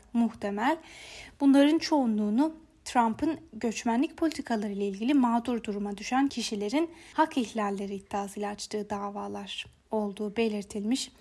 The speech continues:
Trump'ın vergi kayıtları da inceleniyor. Trump'ın yanı sıra ailesinin de çeşitli vakıf ve şirketlerle olan ilişkileri soruşturuluyor. İngiltere'nin gündemiyle devam edelim.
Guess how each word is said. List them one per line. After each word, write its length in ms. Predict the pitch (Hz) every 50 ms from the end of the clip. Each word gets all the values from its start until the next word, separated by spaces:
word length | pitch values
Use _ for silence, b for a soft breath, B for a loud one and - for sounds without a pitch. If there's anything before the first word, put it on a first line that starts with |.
| b b b
Trump'ın 560 | - - 277 247 240 226 - 285 285 269 220 -
vergi 340 | 220 220 226 220 - 269 -
kayıtları 480 | - 240 214 208 - 220 208 208 208
da 60 | -
inceleniyor. 720 | 202 202 240 214 202 - 220 202 202 202 196 202 208 240 269 262 B B B B B B -
Trump'ın 420 | - 233 214 214 214 - 311 339
yanı 240 | 339 320 320 285 240
sıra 280 | - - 233 247 269 247
ailesinin 680 | 226 233 226 226 214 220 208 - - 214 208 202 202
de 140 | 254 285 277 B B B B B B B
çeşitli 600 | - - 269 233 - 262 233 - - 262 262 226
vakıf 400 | 233 233 233 - 277 - - -
ve 60 | 208
şirketlerle 680 | 196 - - 226 214 - 226 214 208 - 196 196 196 196
olan 320 | 196 202 220 233 247 247 - - - - _ _ -
ilişkileri 760 | 254 240 214 185 - - - 208 202 202 196 226 254 262 247 B B B B B
soruşturuluyor. 1000 | - - - - 269 254 208 202 - - - - - 208 190 190 190 190 175 165 214 - _ _ _ _ _ _ _ _ _ _ _ _ _ _ _ _ _ _ _ _ _ _ _ _ _ _ b b b b b b b b b b
İngiltere'nin 680 | 285 269 277 294 277 - 359 392 392 392 339 269 233
gündemiyle 600 | 214 226 226 214 226 220 220 220 208 220 220 214
devam 420 | 233 226 220 208 226 220 220 220 214
edelim. 440 | 214 214 220 214 214 262 302 311